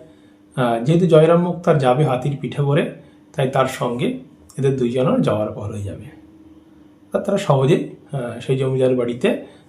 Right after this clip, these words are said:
আহ, বিয়ের নিমন্ত্রণ উপলক্ষে যেতে পারবে। এ কথা শোনার পরে জয়রাম মুক্তার বলে, "ও আচ্ছা, এই ব্যাপার, এ তো কোনো ব্যাপারই নয়।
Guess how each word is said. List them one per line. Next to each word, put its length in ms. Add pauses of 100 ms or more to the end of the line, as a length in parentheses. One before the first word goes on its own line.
(160)
আহ, 160
বিয়ের 360
নিমন্ত্রণ 420
উপলক্ষে 460
যেতে 180
পারবে। 380 (640)
এ 100
কথা 140
শোনার 320
পরে 460 (380)
জয়রাম 340
মুক্তার 340
বলে, 240
"ও 220 (140)
আচ্ছা, 260
এই 160
ব্যাপার, 280 (720)
এ 80
তো 60
কোনো 100
ব্যাপারই 380
নয়। 220